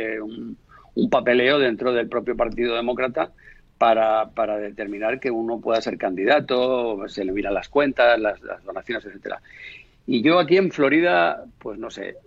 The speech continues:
la verdad es que no, no me atrevo a decir, ¿eh? Porque a pesar de todo, bueno, es que Joe Biden, ah, es,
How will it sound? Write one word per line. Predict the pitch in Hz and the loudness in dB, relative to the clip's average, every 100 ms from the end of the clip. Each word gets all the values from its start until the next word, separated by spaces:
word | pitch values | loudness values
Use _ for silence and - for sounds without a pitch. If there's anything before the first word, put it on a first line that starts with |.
| 113 | -16
la | 98 98 | -10 -8
verdad | 95 98 | -6 -6
es | - | -4
que | 139 | 0
no, | 139 139 131 | 2 4 4
no | 123 135 143 | 4 4 4
me | 143 | 4
atrevo | 135 127 117 | 2 2 2
a | 110 | 2
decir, | - 139 110 | 0 -2 0
¿eh? | 127 | -2
Porque | 113 104 113 110 113 110 107 - _ _ - - - - _ - | -4 -2 0 2 4 2 0 -6 _ _ -20 -20 -20 -20 _ -6
a | - | -2
pesar | - - 143 | -2 0 2
de | 165 156 | 2 2
todo, | 180 170 170 170 165 - - - - | 4 4 6 4 2 -2 -16 -10 0
bueno, | 165 151 | 4 4
es | 147 | 4
que | 190 | 2
Joe | 190 185 | 2 2
Biden, | 185 185 | 2 2
ah, | 175 151 - 90 | -2 -6 -8 -10
es, | - - | -12 -14